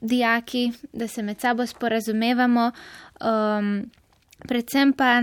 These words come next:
nam šola tudi omogoča veliko možnosti, kot recimo sodelovali smo na paradi učenja, pa odšli na vzgojiteljado, pa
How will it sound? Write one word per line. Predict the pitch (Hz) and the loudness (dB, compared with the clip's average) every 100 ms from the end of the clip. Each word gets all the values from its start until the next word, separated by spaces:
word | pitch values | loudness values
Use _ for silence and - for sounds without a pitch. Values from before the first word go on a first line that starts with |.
| 240 | 0
nam | 240 233 | 0 2
šola | 233 262 254 240 | 2 2 2 2
tudi | 262 233 254 | 0 0 0
omogoča | 226 226 220 240 240 254 233 220 220 - - - | 0 -2 0 -2 -2 -2 0 0 0 -4 -8 -4
veliko | 226 240 277 285 | 0 0 2 0
možnosti, | 226 214 233 262 247 254 | 2 2 0 -2 -2 -4
kot | - 233 | -6 -6
recimo | 226 220 - 233 233 226 | -6 -6 -2 0 0 0
sodelovali | - 214 220 208 214 220 | -2 -2 0 0 0 0
smo | 214 - 220 | -2 -6 -4
na | 214 | -4
paradi | 220 214 220 233 | -4 -2 -2 -2
učenja, | 226 - 226 233 220 208 | -4 -4 -2 -2 -2 -4
pa | - 196 190 202 - - - - | -2 -2 -2 -6 -12 -20 -12 -10
odšli | - 254 | -6 -2
na | 240 233 | 0 0
vzgojiteljado, | 226 226 226 240 226 233 233 226 214 202 | 2 0 0 0 0 2 4 4 0 -2
pa | 214 202 202 | -2 0 0